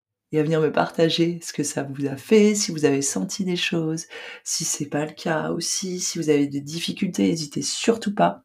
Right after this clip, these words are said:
Restez pas avec ça, venez m'en parler. On fera ça par vocal, sur Insta, vous allez voir, il y a un million de manières de débloquer les choses. Donc vraiment, restez pas avec ça, et vous êtes pas les seuls, il y a des gens, il y a plein de gens avec qui ça fonctionne pas du premier coup.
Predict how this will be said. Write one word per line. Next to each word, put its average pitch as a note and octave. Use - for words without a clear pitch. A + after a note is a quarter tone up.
Restez G#3
pas A#3+
avec G#3+
ça, G#3+
venez E3+
m'en F3+
parler. F3
On D3
fera -
ça -
par D3
vocal, D3+
sur -
Insta, D3
vous D3
allez C#3+
voir, C#3+
il D#3
y D3+
a -
un C#3+
million E3
de D#3
manières D3+
de C#3+
débloquer C#3
les C#3+
choses. -
Donc D#3
vraiment, E3+
restez E3
pas C#3+
avec C#3
ça, E3
et D3
vous C#3
êtes C#3+
pas D#3+
les D#3
seuls, C#3+
il -
y -
a C3
des C3+
gens, C3+
il -
y -
a -
plein D#3
de C#3+
gens C#3
avec -
qui -
ça -
fonctionne -
pas -
du D3
premier D3
coup. -